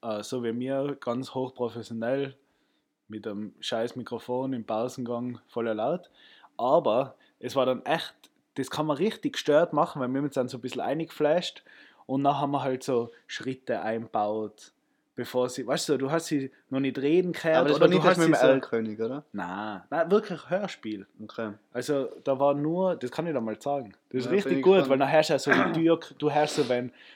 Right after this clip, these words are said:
Speaker 1: zur Tür hingehen, so über so einen Holzboden, dann hörst du die Tür aufmachen, dann hörst du leise Leute reden in einem anderen Raum und so und dann geht die Person so näher. Also es ist echt, Hörspiel ist eigentlich ziemlich spannend, kann man viel machen.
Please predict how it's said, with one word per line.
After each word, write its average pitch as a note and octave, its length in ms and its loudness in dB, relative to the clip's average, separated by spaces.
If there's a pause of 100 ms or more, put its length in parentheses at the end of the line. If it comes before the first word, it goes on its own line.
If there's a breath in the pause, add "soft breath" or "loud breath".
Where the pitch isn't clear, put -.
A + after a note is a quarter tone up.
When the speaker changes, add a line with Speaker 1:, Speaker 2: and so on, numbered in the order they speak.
Speaker 1:
zur C#3 180 -2
Tür E3 220 2
hingehen, C#3 580 0
so C3 160 -4
über B2 180 0
so B2 160 -2
einen A2+ 180 -2
Holzboden, C3 720 -4
dann G#2+ 100 -4
hörst A#2 200 -8
du A2+ 40 -16
die - 60 -20
Tür C#3 280 0
aufmachen, B2+ 400 -4
dann A#2 100 -2
hörst C#3 220 -2
du C3+ 40 -4
leise C3 460 0
Leute B2 440 -2
reden C3+ 300 -4
in B2 100 -4
einem A#2 100 -4
anderen A#2+ 280 -6
Raum B2 440 -2 (540)
und B2 140 -6
so C#3 120 0
und C3 80 0
dann B2 120 -2
geht C3 200 -2
die B2+ 60 -4
Person B2+ 420 -6
so A#2+ 140 -8
näher. C3 480 -2
Also B2+ 220 -4
es - 120 -16
ist - 60 -6
echt, F3+ 220 -4 (500 soft breath)
Hörspiel E3 400 0
ist C#3+ 120 -4
eigentlich C#3 220 -6
ziemlich E3 280 -6
spannend, A#2+ 440 -6 (220)
kann B2+ 80 -8
man B2 100 -8
viel D3+ 160 -10
machen. C#3+ 380 -12